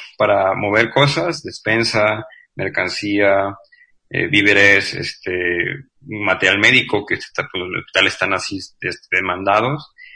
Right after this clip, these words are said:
Y, y de qué trabajo hay trabajo, nomás hay que ver de qué manera, como dice Daniel, la logística es, debe ser muy precisa.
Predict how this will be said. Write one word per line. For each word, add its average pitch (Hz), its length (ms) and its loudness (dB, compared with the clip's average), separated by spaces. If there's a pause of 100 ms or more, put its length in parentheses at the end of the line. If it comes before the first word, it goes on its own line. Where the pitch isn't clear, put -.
(400)
Y, 107 680 -4
y 113 60 -10
de 117 120 4
qué 113 80 2
trabajo 147 240 2
hay 160 80 4
trabajo, 139 380 2
nomás 107 220 -2
hay 127 80 0
que - 140 -2
ver 127 200 2
de 117 160 0
qué 110 100 -6
manera, 117 420 0 (140)
como 92 200 -6
dice 101 200 -4
Daniel, 104 380 -2
la 95 100 -2
logística 98 640 -4
es, - 200 -12
debe 101 260 -4
ser 98 160 -6
muy 104 160 -8
precisa. 113 680 -8